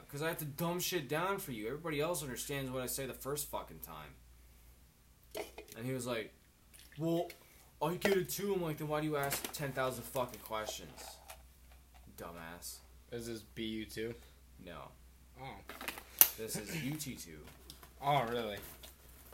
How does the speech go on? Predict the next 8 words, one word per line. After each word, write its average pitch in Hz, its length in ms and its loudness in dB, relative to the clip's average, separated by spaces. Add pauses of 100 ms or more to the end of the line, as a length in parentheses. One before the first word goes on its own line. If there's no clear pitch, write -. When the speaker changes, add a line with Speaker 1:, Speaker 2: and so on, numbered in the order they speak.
(960)
Speaker 2:
Going 123 320 2
to 123 180 -4
E 135 80 4
O 127 120 8
one? 139 260 2 (1120)
Speaker 1:
Yeah. 156 180 -6 (140)
Speaker 2:
<laughs> 226 80 -2
All 147 80 6